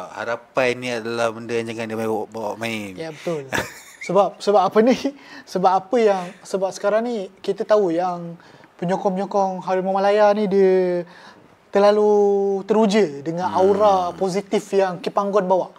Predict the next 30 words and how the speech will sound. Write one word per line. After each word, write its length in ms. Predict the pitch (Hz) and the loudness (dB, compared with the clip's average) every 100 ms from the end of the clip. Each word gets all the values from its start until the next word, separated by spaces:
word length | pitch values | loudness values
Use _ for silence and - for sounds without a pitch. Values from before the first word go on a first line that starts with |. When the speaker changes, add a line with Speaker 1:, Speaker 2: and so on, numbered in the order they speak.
| 170 | -18
Speaker 1:
Ah, 340 | 175 185 - - | -12 -8 0 0
Speaker 2:
Apa, 100 | 80 | 2
Speaker 1:
main 240 | 85 - - | 2 4 4
pun 220 | - - | 0 -2
best, 260 | 190 92 175 | -2 0 2
Speaker 2:
ah, 220 | 190 175 | 0 2
Speaker 1:
apa 0 | |
tu. 80 | 175 | 4
Speaker 2:
walaupun 380 | 196 208 254 233 | 4 4 2 2
waktu 360 | 208 208 - 233 226 226 | 0 0 -2 -2 0 0
dia 80 | 214 | 0
kat 120 | 208 | 0
Piala 180 | 220 226 | 0 0
A 100 | 220 220 | 0 -2
F 100 | 220 | -6
F 200 | 240 247 | -10 -6
pun, 300 | 302 302 294 - - - | -2 -2 -4 -10 -20 -6
walaupun 540 | - 185 196 226 220 214 202 208 | 0 0 2 2 2 2 -2 -8
tak, 300 | - 202 175 - - | -2 0 -2 -8 -10
ah, 280 | 180 180 175 | -6 -4 -2
dengan 300 | 185 196 190 | -2 -2 -6
skuad 480 | - - 208 180 | -6 2 2 2
yang 320 | 185 196 185 180 175 170 | 0 0 0 -4 -8 -6
berlainan 640 | 165 185 190 202 208 196 190 | -2 2 2 2 -2 -4 -4
sangat 360 | - 202 214 | -4 -2 -2
lah 160 | 170 175 | -4 -8
berbanding 400 | 156 185 185 185 | -6 -4 -4 -2
waktu 240 | 180 170 180 | -2 -4 -2
kelayakan 540 | 196 190 180 - 240 | -2 0 -2 -4 -2
pun, 160 | 262 | -4